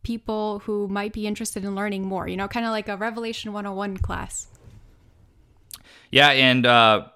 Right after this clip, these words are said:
Speaker 2: um, for all of us out there who have ever attempted to read Revelation, we know that at the beginning, it's, it's sort of okay, it's manageable, the first two, three chapters.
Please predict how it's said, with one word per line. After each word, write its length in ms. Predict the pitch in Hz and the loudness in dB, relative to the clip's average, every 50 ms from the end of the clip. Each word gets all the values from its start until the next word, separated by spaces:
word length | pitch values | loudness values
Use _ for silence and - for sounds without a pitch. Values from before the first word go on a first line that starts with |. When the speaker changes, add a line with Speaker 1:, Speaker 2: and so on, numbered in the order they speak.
| _ - | _ -14
Speaker 2:
um, 140 | - - - | -12 -12 -10
for 180 | - - - | -8 -4 0
all 200 | 113 117 120 123 | 2 4 4 4
of 60 | 123 113 | 4 4
us 140 | 113 - | 2 2
out 180 | 113 107 107 - | 2 2 2 2
there 160 | 107 107 104 | 2 0 0
who 140 | 98 104 104 | 0 0 0
have 120 | 101 98 | 0 0
ever 220 | 104 101 104 101 95 | -2 -2 -2 -2 -2
attempted 440 | 92 - - 107 104 104 101 95 - | -2 -2 -2 -2 -2 -2 -4 -6 -6
to 80 | 101 92 | -6 -6
read 180 | 92 90 82 | -6 -6 -4
Revelation, 640 | 95 92 85 90 92 92 95 95 - - 98 92 92 | -4 -4 -4 -2 -4 -4 -4 -4 -6 -8 -6 -6 -4
we 80 | 95 98 | -4 -2
know 240 | 101 107 107 107 | 0 2 2 2
that 240 | 101 104 98 92 - - - - _ _ _ _ _ _ - | 2 2 2 0 -2 -4 -14 -20 _ _ _ _ _ _ -8
at 140 | 120 117 110 | -6 -4 -2
the 60 | 113 | -2
beginning, 460 | 107 127 120 127 139 143 143 139 135 | 0 0 2 4 4 4 4 4 4
it's, 360 | 131 123 120 - - - - - | 4 2 2 0 -2 -4 -4 -4
it's 100 | - - | -4 0
sort 280 | - - 147 139 135 | 2 4 6 6 6
of 80 | 131 120 | 4 4
okay, 360 | 117 110 - 123 117 117 117 | 2 0 2 2 4 4 4
it's 180 | 113 - - 104 | 2 0 -2 -2
manageable, 680 | 104 110 113 113 113 113 101 95 101 87 95 98 92 92 | 0 2 2 2 2 0 0 -2 -6 -4 -2 -2 -2 -2
the 80 | 95 | -2
first 560 | - - 107 107 101 - - - - _ _ | -4 -2 -2 -2 -2 -2 -6 -10 -12 _ _
two, 200 | - - 117 110 | -10 -6 -4 -4
three 240 | 104 - - 104 98 | -4 -6 -8 -10 -10
chapters. 720 | 85 - - 95 95 95 - - 98 92 87 87 85 - | -8 -4 0 0 0 0 0 -4 -6 -4 -4 -6 -8 -12